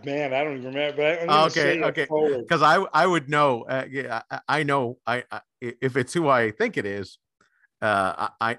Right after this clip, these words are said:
Speaker 2: I know what position he plays as well. Uh,
Speaker 1: <laughs>
Speaker 2: please, pray continue.
Speaker 1: Hans?
Speaker 2: Indeed, and Gretel. Yes, exactly.
Speaker 1: <laughs>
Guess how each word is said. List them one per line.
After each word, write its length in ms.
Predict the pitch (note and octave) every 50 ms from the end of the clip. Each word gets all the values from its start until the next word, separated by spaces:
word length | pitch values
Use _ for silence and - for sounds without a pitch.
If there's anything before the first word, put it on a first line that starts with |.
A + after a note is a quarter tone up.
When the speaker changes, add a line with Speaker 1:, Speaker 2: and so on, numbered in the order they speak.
| -
Speaker 2:
I 100 | - A#2+
know 160 | A#2+ A#2+ A2+
what 140 | G#2+ G2 -
position 400 | - A2 G#2 D3 D#3 - - A2
he 60 | F#2
plays 340 | F2 - F#2+ F#2 F2+ E2+ D#2+
as 100 | F2 G2
well. 300 | B2 D#3+ D#3+ G2+ F2 - _ - - - C3+ _ -
Uh, 180 | - C#3 B2 A#2+
Speaker 1:
<laughs> 140 | - -
Speaker 2:
please, 180 | - F#3+ D#3+ D3 -
pray 200 | - F3+ F3 D3
continue. 420 | - D3 A#2 - B2+ A2 F#2 E2+ - - _ _ _ _ _ - - - - _ _ - - _ _ _
Speaker 1:
Hans? 520 | - E3 E3+ F3+ G#3+ C4+ D#4 C4+ - - - _ _ _ _ _ _ _ _ _ _ _ _ _ D3+ C#3 _ -
Speaker 2:
Indeed, 600 | D3+ D#3+ E3 E3+ D3 C#3+ E3 D3+ D3+ C#3+ C#3 D3+
and 280 | - F3 E3 F3 F#3+ F3
Gretel. 460 | F#3 F#3 E3+ D#3+ C#3+ B2+ A2+ G#2 - -
Yes, 320 | - D3 C#3+ B2+ B2 -
exactly. 560 | D#3 C3 A#2+ B2 G#2 G2 G2+ - G2+ G2+ G2 -
Speaker 1:
<laughs> 60 | -